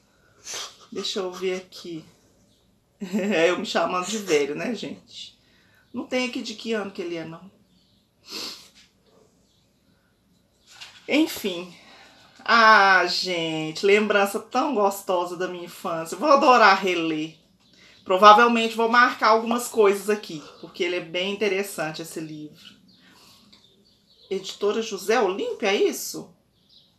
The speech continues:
É, J O, José Olímpio, tá aqui embaixo, a editora. Obrigada, P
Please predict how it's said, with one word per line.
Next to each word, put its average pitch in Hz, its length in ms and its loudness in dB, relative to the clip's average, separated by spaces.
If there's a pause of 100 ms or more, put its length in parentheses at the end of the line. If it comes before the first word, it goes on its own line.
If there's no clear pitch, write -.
(1300)
É, 214 260 0
J 196 480 0
O, 170 180 4
José 196 380 -2
Olímpio, 214 500 -2
tá 175 120 -16
aqui 170 180 -16
embaixo, 160 400 -14
a 160 60 -12
editora. 156 460 -18 (1300)
Obrigada, 494 920 8
P 370 240 6